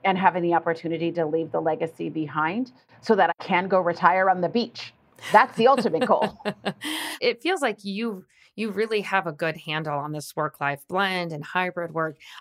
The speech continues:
Speaker 2: I really think you should, like, write a book and get it out there, 'cause there probably aren't, aren't many right now, 'cause it's still pretty new. <laughs> People are still figuring it out.
Speaker 1: I think about it a lot. It's a personal passion, but I also want to build this world for my boys.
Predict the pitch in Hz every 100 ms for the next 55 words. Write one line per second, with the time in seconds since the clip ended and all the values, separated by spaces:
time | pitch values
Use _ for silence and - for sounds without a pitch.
0 | - 202 262 247 208 196 190 180 170 151
1 | 160 165 156 151 143 147 143 147 143 147
2 | - 151 165 - 220 240 220 196 - -
3 | 190 185 185 180 170 170 165 160 160 165
4 | 170 - 196 180 - 185 160 165 175 190
5 | 214 208 190 - 180 - 175 165 160 160
6 | 147 - 160 - - - - - 165 -
7 | 240 262 240 220 208 180 170 185 202 196
8 | - 185 175 196 190 175 156 - 202 233
9 | 233 - - _ - 185 185 - 185 190
10 | 233 202 196 202 180 180 175 175 165 165
11 | 170 - 147 165 - 151 143 139 139 120
12 | 143